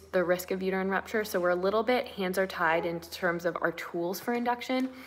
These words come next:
Other people don't feel comfortable with induction.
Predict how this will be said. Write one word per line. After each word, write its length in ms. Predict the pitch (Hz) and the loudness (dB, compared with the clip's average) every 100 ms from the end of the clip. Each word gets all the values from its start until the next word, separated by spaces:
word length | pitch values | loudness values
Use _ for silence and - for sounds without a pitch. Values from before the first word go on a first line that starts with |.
| - - - - - _ _ | -18 -18 -18 -20 -20 _ _
Other 240 | 208 208 262 | 6 8 6
people 560 | - 311 339 330 - | 4 6 8 6 4
don't 300 | 185 180 180 | 2 2 2
feel 180 | - 180 | 2 0
comfortable 840 | - 165 165 175 170 165 160 - 165 | 0 -6 -2 0 2 2 2 0 0
with 200 | 156 - | -2 -2
induction. 580 | 170 143 - - 185 | -4 -4 -6 -6 -6